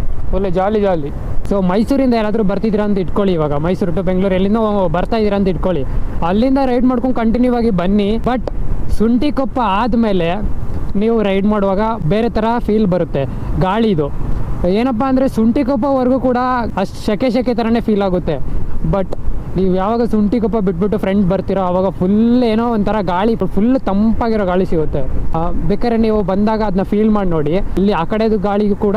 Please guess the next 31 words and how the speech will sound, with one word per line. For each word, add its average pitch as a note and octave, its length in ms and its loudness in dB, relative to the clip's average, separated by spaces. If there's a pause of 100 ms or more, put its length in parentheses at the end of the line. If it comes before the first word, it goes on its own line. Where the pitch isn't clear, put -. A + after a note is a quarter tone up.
ಮತ್ತು F#3+ 240 -2
ಈ F3+ 80 0
ಕಡೆದು F#3+ 280 0
ಗಾಳಿ F#3 360 0
ತುಂಬ E3+ 240 0
ಡಿಫ್ರೆನ್ಸ್ E3 420 0
ಇದೆ. C3+ 160 0 (440)
ಈ - 20 0
ಕಡೆ F#3+ 200 0
ಜಾಸ್ತಿ G3+ 580 -2
ಮರ F#3+ 300 0
ಗಿಡಗಳಲ್ವಾ, F#3 600 0
ಅದಕ್ಕೋಸ್ಕರ G3 540 0
ಈ F#3+ 40 -4
ಕಡೆ F3+ 160 -2
ಫುಲ್ಲು F#3 480 0 (500)
ತಂಪು F#3+ 280 -2
ತಂಪಾಗಿ G3+ 500 -2
ಗಾಳಿ E3 240 0
ಸಿಗುತ್ತೆ. C3+ 380 -4 (920)
ಬಟ್ಟೆ G3 280 -2
ಶಾಪ್ಗೆ A#3 300 -2
ಹೋಗೋದು B3 240 0
ಬೇಡ, A#3 200 0
ಬಟ್ಟೆ G#3+ 300 -2
ಡೆಮೋ A3 240 0
ಮಾಡೋಕ್ಕೆ. G3+ 580 -2 (120)
ಇಲ್ಲೇ G#3 240 0
ಇದೆ G3+ 120 0
ನೋಡಿ, F#3 580 -2
ಡೆಮೋ G3+ 580 0